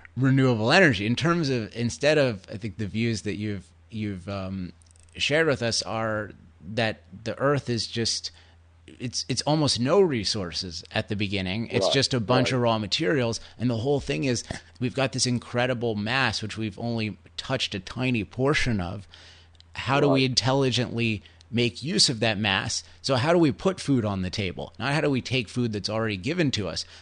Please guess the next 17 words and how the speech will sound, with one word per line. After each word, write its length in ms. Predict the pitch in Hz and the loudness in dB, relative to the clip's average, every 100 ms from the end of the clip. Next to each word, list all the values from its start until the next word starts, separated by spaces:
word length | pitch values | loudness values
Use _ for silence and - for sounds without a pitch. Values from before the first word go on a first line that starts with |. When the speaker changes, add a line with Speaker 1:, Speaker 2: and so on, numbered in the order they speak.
| - | -4
Speaker 1:
But, 380 | 135 127 - - | 0 0 -2 -6
but 140 | 120 | -4
there's 180 | 135 123 | -2 0
no 120 | 170 | 2
limit 320 | 165 165 160 127 | 2 4 2 0
to 80 | |
how 60 | 123 | -2
much 200 | 113 - | -2 -6
food 340 | - - 143 | -8 -2 0
we 100 | 123 | 0
can 140 | 123 117 | 0 -2
put 140 | 123 | -2
on 80 | 117 | -2
the 80 | 104 | -2
table 440 | - 156 123 104 - - - - | -2 0 0 -2 -6 -20 -20 -4
if 180 | 127 123 | -2 0
only 440 | 127 123 117 98 | 2 2 0 -2